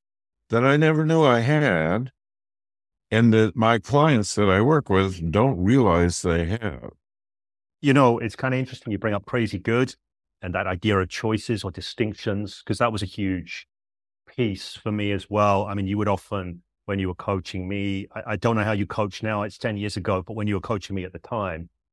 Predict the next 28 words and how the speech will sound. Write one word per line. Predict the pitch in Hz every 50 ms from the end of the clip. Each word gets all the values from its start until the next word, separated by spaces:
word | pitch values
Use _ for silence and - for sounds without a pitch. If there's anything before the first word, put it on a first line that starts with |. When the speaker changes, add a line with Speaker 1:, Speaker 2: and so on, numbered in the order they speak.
| _
Speaker 2:
you | - 113 117 110
would, | 113 113 104 85 - _ _ _ _ _ _ _ _
you | - 123 139
would | 131 - - -
hand | 131 143 143 143 143 139 131 107
me | 113 131
these | 123 123 113 104 -
distinctions | - 113 - - - 123 117 113 - - - 95 76 76 - - - - _ _ _ _ _ _ _ _ _ _
and, | 117 104 107
and | 113 107 104 110 110 -
invite | 131 123 117 98 90 90 104 127 127 135 131 - -
me | 120 117 110
into | 110 120 120 - -
these | 110 110 101 90 -
distinctions. | - - - - - 113 117 113 - - - 92 71 71 - - - - - _ _ _ _ _ _ _ _ _ -
And | 139 139 143 127 110 95 85 78 - - - - _ _ _
I'm | 110
gonna | 113 113 110
read | 107 127 147 143 117 - - -
a | 120
little | 131 120 110 - - - _ _ _ _ _
bit | - 131 117 107
out | 101 101
of | 90 87
this | 117 -
book | - - 180 127 - - _ _ _ _ _
that | - 98
I | 104 101